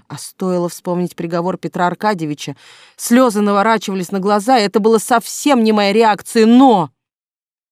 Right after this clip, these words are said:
Во мне просыпается Вера. И это неплохо,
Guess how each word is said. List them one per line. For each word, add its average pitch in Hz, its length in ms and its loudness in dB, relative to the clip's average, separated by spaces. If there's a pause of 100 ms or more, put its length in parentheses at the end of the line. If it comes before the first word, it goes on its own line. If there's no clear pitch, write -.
(400)
Во 170 160 -4
мне 165 280 -4
просыпается 151 760 -14
Вера. 143 360 -12 (840)
И 180 80 -4
это 180 200 -2
неплохо, 156 640 -8